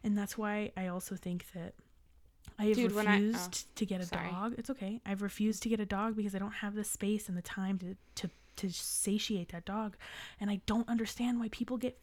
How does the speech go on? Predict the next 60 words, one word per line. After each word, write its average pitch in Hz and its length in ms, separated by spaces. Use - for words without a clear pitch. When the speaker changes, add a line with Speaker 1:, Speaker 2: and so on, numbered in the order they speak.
Speaker 1:
fucking 240 400
animals 233 320
they 214 80
can't 214 240
take 202 160
care 202 200
of, 185 160
and 185 80
it - 80
makes 202 220
me 214 60
so 220 360
mad. 190 440
But 220 100
I 214 60
think 233 240
that - 280
a 208 100
lot 190 280
of 240 140
that 254 360
is 185 220
based 190 380
off 214 160
of 214 100
the 202 60
guilt 208 320
I 185 80
felt - 260
for - 180
accidentally 180 480
killing 180 280
a 175 40
bird, 175 360
and 185 160
that 185 100
will 190 80
never 180 520
leave 180 340
me, - 320
ever, 180 260
ever, 180 260
ever. 185 240
Like, 254 40
Speaker 2:
Yeah. 233 160
Speaker 1:
it, 208 180
like, 180 240
I'm 208 140
almost 208 280
thirty 196 220
years 180 220
old, 165 180
and 170 100
that - 140
still 180 240
makes 175 260
me 180 100
wanna 180 220
throw - 320
up - 240